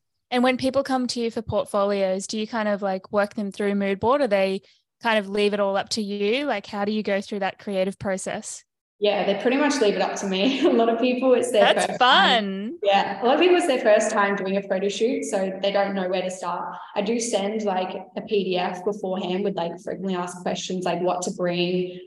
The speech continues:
Speaker 2: um, where
Speaker 1: Mm.
Speaker 2: to go to get your hair and makeup. But I do say, "Don't worry about poses. That's my job. Like, leave it up to me." So when
Speaker 1: Mm.
Speaker 2: they come, like, everyone's nervous.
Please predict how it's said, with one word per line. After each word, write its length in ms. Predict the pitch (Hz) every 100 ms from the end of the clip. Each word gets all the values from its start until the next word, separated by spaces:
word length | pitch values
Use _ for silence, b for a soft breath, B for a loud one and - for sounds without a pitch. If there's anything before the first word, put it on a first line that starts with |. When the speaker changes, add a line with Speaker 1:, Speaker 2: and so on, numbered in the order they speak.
| -
Speaker 2:
um, 320 | 180 170 170
where 100 | 180
Speaker 1:
Mm. 40 |
Speaker 2:
to 40 | 180
go 80 | 175
to 60 | 175
get 120 | -
your 100 | -
hair 80 | 196
and 100 | 196
makeup. 680 | 180 180 180 175 180 175 175 - _ _ -
But 200 | 185 -
I 140 | 185
do 180 | 190 196
say, 400 | 208 185 190 185
"Don't 260 | 180 196 196
worry 220 | 180 196
about 340 | 190 180 185
poses. 600 | 185 185 202 294 285 - - _ -
That's 200 | 196 -
my 140 | 190
job. 280 | - 110 - _ _ _ -
Like, 100 | 185
leave 140 | 196
it 40 | 190
up 120 | 185
to 80 | 185
me." 140 | 185
So 120 | 180 214
when 100 | 208
Speaker 1:
Mm. 60 |
Speaker 2:
they 60 | 208 -
come, 340 | 190 190 196 196
like, 380 | 175 175 180 - -
everyone's 480 | 233 220 208 202 196
nervous. 540 | 196 185 202 214 214